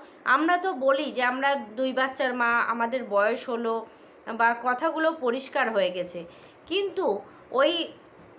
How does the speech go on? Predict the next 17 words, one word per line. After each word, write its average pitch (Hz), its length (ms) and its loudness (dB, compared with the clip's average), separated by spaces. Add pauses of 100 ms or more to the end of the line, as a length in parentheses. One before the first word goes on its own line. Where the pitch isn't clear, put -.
(380)
ধবলার 277 520 2 (840)
ও 320 120 0
তো 415 120 0
আস্তে 320 280 2
আস্তে 392 220 -2
ছোটো 403 520 0
হয়ে 330 260 4
গেছে, 202 460 0
তো 311 220 -2
ওর 285 240 0
আবার 370 200 4
ছোটোবেলা 359 540 0
কী 285 160 -4
করে 196 240 2
হলো? 151 260 -6 (1160)
যে 294 300 -2
ছোট, 247 320 0